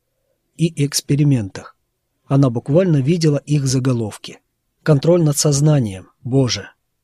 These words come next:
Истина заключается в том, что сознание всех людей в той или иной форме, в той или иной мере контролируется.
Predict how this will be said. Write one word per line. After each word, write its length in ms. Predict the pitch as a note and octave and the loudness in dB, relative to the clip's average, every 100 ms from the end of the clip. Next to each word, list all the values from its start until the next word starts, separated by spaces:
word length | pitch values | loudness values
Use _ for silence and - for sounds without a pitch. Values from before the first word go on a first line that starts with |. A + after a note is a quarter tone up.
| _ _ _ _ _ _ _ _ | _ _ _ _ _ _ _ _
Истина 420 | - G3 - E3 | -6 -4 0 0
заключается 680 | C#3+ C3+ D#3+ C#3+ E3+ D3 - | 0 0 -2 2 2 2 0
в 80 | C3+ | -4
том, 300 | - F3 C#3+ _ _ _ | 0 0 0 _ _ _
что 220 | - - C3+ | -16 -6 -2
сознание 500 | D3+ C#3+ E3+ D#3+ C#3 | 0 2 2 2 2
всех 300 | - D#3 C#3 | 0 0 0
людей 440 | C3 C#3 E3 D#3+ _ _ | 0 2 0 -2 _ _
в 120 | - | -12
той 200 | - F#3 | 0 0
или 280 | E3+ D3 C#3+ - | 2 0 0 2
иной 280 | D#3+ D#3 | 2 2
форме, 480 | B2+ F3+ F3 C3 G2 _ _ _ _ | 2 0 0 -2 -6 _ _ _ _
в 140 | - - | -14 0
той 180 | F3 E3 | 2 4
или 300 | C#3+ C#3 C3+ | 2 0 0
иной 280 | D3 D#3+ C3 | 2 2 4
мере 400 | D3 F3 B2 - _ _ | 4 2 0 -6 _ _
контролируется. 960 | - C#3+ D#3 D#3+ D#3+ C3+ G2+ - - | -4 0 0 2 2 0 -4 -8 -10